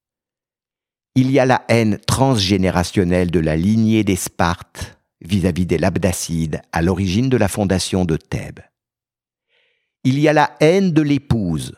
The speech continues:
forcée à une relation un soir de beuverie. La haine de la mère forcée à abandonner son bébé.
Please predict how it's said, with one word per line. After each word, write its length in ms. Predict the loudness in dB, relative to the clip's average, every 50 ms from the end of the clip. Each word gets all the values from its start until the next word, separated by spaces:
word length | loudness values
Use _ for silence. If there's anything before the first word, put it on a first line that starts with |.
| _ _
forcée 580 | -12 -2 -2 0 0 0 -2 -2 0 0 0 0
à 120 | 0 2 2
une 220 | 2 2 2 2
relation 880 | 2 2 2 2 2 2 0 -2 -4 -4 -2 0 0 0 0 -4 -4 -2
un 140 | -2 0 0
soir 420 | 0 0 0 0 2 2 0 0
de 100 | 0 -2
beuverie. 640 | 0 0 0 0 0 -2 -4 -6 -8 -12 -14 -16 _ _ _ _ _ _ _ _ _ _ _ _ _ _ _ _ _ _ _ _ _ _ _ _ _ _ _ _ _ _ _ _
La 180 | 0 2 2 2 2
haine 280 | 2 2 2 2 2 2
de 80 | 2
la 180 | 2 2 0 0
mère 520 | 0 2 2 4 4 4 2 2 0 -2 -8
forcée 520 | -4 -2 0 0 0 -2 -2 0 0 0 0 0
à 180 | 0 0 2
abandonner 560 | 2 2 2 0 0 0 0 0 0 0 0
son 220 | -2 -2 -2 -2 -2
bébé. 460 | 0 -2 -2 -2 -4 -8 -10 -12 -14